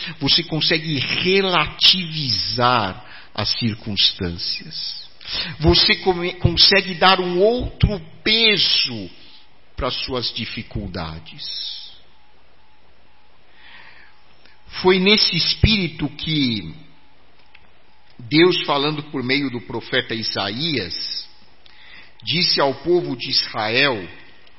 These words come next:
lá em Isaías capítulo quarenta e um, versículo dez,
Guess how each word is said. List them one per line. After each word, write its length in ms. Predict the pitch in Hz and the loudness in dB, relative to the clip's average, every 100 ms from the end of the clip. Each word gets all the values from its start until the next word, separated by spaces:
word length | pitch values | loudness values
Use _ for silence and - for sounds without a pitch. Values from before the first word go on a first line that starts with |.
| - - - - | -18 -18 -18 -10
lá 260 | 104 120 127 | -2 0 0
em 280 | 127 123 | -2 -4
Isaías 880 | 127 - 113 110 139 151 147 135 - | -6 -4 -4 -4 -8 -4 -4 -4 -6
capítulo 640 | - 117 - 131 120 131 117 | -6 -8 -8 -14 -12 -12 -12
quarenta 640 | - 113 110 127 135 135 | -6 -4 -4 -4 -8 -8
e 180 | 113 110 | -6 -4
um, 420 | 147 143 101 78 - - - - - - - - | -2 -2 -4 -10 -16 -20 -20 -20 -20 -20 -20 -8
versículo 840 | 117 113 - 156 - 139 117 104 87 | -4 0 0 -2 -6 -10 -10 -10 -6
dez, 1040 | 135 139 127 95 - - - - - - | 0 2 2 -2 -6 -8 -8 -10 -12 -14